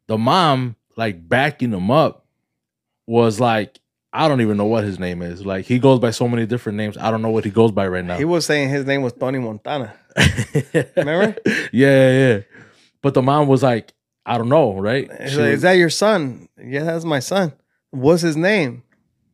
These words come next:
Speaker 2: "I don't know." And she was acting like she didn't, she
Speaker 1: Yeah,
Speaker 2: couldn't
Speaker 1: she's just
Speaker 2: remember.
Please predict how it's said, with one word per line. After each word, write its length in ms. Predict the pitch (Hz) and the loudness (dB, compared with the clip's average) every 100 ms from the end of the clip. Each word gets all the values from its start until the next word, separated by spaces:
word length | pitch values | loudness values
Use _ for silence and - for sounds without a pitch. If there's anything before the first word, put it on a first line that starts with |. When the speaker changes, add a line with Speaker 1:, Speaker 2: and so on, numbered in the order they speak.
| _ _ _ | _ _ _
Speaker 2:
"I 180 | - 104 | -18 -14
don't 200 | 101 95 | -14 -14
know." 260 | 110 131 127 _ _ _ _ _ _ _ _ - | -10 -10 -10 _ _ _ _ _ _ _ _ -8
And 120 | 117 | -6
she 120 | 117 175 | 0 0
was 160 | 165 | 2
acting 260 | 151 151 139 | 2 2 -2
like 160 | 135 120 | -4 -6
she 180 | 143 | -6
didn't, 320 | 135 127 120 - | -4 -4 -4 2
she 60 | |
Speaker 1:
Yeah, 240 | 160 175 135 | 4 6 6
Speaker 2:
couldn't 140 | 123 | 2
Speaker 1:
she's 100 | 123 | -2
just 180 | 120 123 | -2 -2
Speaker 2:
remember. 200 | 117 113 | -4 -12